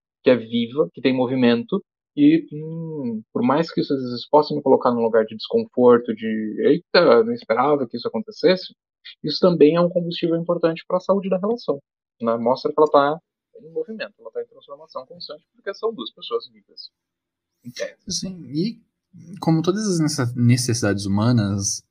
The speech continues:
Speaker 2: elas são bem complexas e bem difíceis de mapear, de entender, e a gente vai descobrindo aos poucos o que a gente precisa. E se a gente também abre mão completamente da nossa individualidade dentro do relacionamento, a gente começa a,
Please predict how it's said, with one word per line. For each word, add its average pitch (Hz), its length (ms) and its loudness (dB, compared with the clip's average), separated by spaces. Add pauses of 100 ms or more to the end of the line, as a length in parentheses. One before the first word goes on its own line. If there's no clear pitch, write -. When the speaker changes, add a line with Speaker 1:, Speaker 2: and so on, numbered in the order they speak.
(280)
Speaker 2:
elas 117 220 2
são 107 160 0
bem 85 260 -4
complexas 87 840 -4
e 101 80 -4
bem 95 360 -2
difíceis 101 720 -2
de 98 320 -2 (300)
mapear, 107 540 2
de 98 100 -6
entender, 98 640 0 (560)
e 127 40 4
a 123 40 4
gente 135 120 4
vai 139 120 6
descobrindo 151 340 4
aos 180 160 2
poucos 165 380 2
o 131 40 -14
que 123 60 -6
a 113 60 0
gente 107 200 -6
precisa. 92 560 -6 (540)
E 120 200 -12
se - 140 -2
a 156 60 4
gente 170 240 0
também 175 320 -2
abre 139 240 -2
mão 110 260 -2 (100)
completamente 170 960 -2
da 127 80 0
nossa 123 260 0
individualidade 107 840 0
dentro 98 240 -6
do 101 80 -2
relacionamento, 95 960 -4 (500)
a 113 80 4
gente 147 240 4
começa 147 360 4
a, 127 200 -2